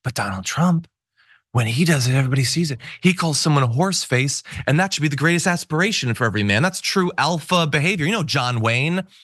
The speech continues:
He spent all of his time calling women who didn't want him horse face. You know, Marlboro Man stuff,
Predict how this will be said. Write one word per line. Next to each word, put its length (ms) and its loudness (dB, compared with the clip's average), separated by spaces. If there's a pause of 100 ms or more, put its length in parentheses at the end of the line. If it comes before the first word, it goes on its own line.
(100)
He 100 2
spent 260 0
all 320 2
of 60 0
his 120 -2
time 340 -2
calling 420 -2
women 200 2
who 80 2
didn't 240 -2
want 240 2
him 80 0
horse 360 -2
face. 440 0 (300)
You 140 4
know, 340 0
Marlboro 560 0
Man 360 0
stuff, 440 -2